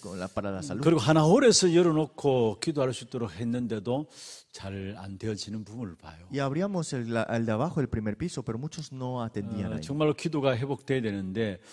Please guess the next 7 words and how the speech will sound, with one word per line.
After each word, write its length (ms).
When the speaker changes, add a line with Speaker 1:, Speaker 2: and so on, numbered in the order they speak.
Speaker 2:
아니면 260
본당을 560
오픈하고 1000
누구나 320
자유롭게 440
들어와서 580
기도하고 840